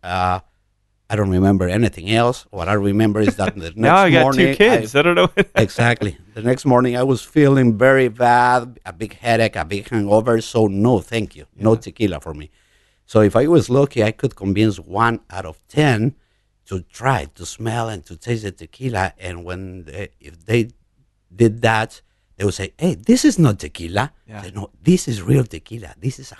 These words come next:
Speaker 1: hundred percent agave. This is what all tequila should be."
Speaker 2: Mm-hmm.
Speaker 1: And, uh, so it was a matter of started changing perceptions. I think that
Speaker 2: Yeah.
Speaker 1: the, actually the boom of tequila in the last twenty-five years has been due to education on the consumer.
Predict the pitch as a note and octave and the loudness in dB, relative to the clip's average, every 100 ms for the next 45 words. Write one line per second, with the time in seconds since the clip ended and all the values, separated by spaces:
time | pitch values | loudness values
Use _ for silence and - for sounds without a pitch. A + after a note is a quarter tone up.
0 | G2+ A2 A#2+ D#2+ - G#2+ D2 G2 A2 G#2+ | -18 -16 -16 -14 -14 -14 -14 -12 -12 -12
1 | G#2+ G#2 F#2+ D#2+ G#2 F#3 F#3+ - G#2 F2+ | -14 -14 -12 -4 2 2 0 -12 -14 -14
2 | D#2 - G#2 D#2 F2 F2+ A#2+ - A2 G#2+ | -14 -4 -4 -4 -6 -2 -2 -4 -16 -16
3 | A2+ _ _ _ F#2 G2 F#2 F#2+ F#2+ F#2+ | -20 _ _ _ 0 2 2 4 6 6
4 | G2 - _ _ E2+ - C#3 - C3+ C3+ | 6 0 _ _ -20 0 2 2 0 -2
5 | C3 B2 A2+ B2 A2 F2 _ - - G2 | -4 -6 -8 -2 -2 -4 _ -20 -10 -10
6 | - G#2 G#2 _ - - C#3+ C3 A2+ F2+ | -4 -4 -4 _ -8 -2 -2 0 -4 -6
7 | F2 - F2+ - G#2 G2 G#2+ - A2 A2 | -10 -8 -8 -4 -4 -2 -4 0 0 0
8 | F#2 B2 F2+ F2 _ _ _ _ - G#2+ | -4 -4 -6 -6 _ _ _ _ -6 -6
9 | G#2 F#2+ F2 F2+ E2+ G#2+ C3+ B2 F#2 - | -6 -8 -10 -10 -2 2 4 2 -4 -10
10 | - - G#2+ G2+ G2 F2 D#2+ D#2+ F#2 - | -14 -2 0 0 -2 -8 -12 -10 -10 -10
11 | G#2 G2 F2+ G2 F#2 F#2+ F#2+ - - G2 | -14 -12 -10 -8 -8 -8 -10 -12 -14 -14
12 | G2 G2 F#2 F#2+ E2+ G2 G2 G2+ - G#2 | -12 -10 -6 -8 -10 -8 -4 -4 -6 -14
13 | - E2 C#2 - C3 - D#2+ D2 C2+ C2+ | -12 -14 -12 -6 -6 -6 -16 -18 -20 -20
14 | D2+ C#2+ E2+ D2+ | -18 -12 -10 -10